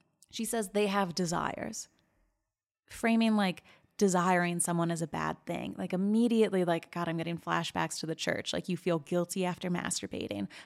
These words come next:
Lust is horrible. You know, loving someone of the same sex is, like, a sin. And it's just like, "God, I hate that."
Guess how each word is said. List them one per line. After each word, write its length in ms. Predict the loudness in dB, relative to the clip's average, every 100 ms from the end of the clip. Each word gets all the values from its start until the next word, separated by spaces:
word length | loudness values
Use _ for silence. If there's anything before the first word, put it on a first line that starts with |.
| -4
Lust 420 | 2 2 2 0
is 140 | -2 -2
horrible. 680 | 0 0 0 -2 -2 -2 -4 -16 -12
You 160 | -2 0
know, 120 | 2
loving 360 | 6 6 6 0
someone 440 | 0 2 2 2
of 200 | 0 0
the 300 | 4 6 4 0 -16
same 520 | -6 0 2 2 0
sex 400 | 0 0 0 0
is, 240 | 0 0 0
like, 160 | -2 0
a 60 |
sin. 420 | 0 0 -2 -4
And 100 | -4
it's 120 | -4 -2
just 160 | -4
like, 200 | -6 -10
"God, 120 | -16 -8
I 180 | -6 -6
hate 580 | -8 -6 0 0 0
that." 260 | -2 -2 -2